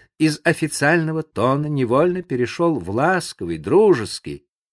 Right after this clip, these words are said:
и это ободрило моего героя. Он покраснел и пробормотал:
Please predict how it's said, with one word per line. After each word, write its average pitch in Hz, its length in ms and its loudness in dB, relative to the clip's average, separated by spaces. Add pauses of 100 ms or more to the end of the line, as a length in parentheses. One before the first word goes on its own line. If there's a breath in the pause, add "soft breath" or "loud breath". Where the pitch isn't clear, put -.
(140)
и 160 60 6
это 226 340 6
ободрило 180 880 0
моего 120 340 2
героя. 85 480 -2 (800)
Он 226 200 2
покраснел 147 880 -4 (240)
и 175 120 2
пробормотал: 113 800 -4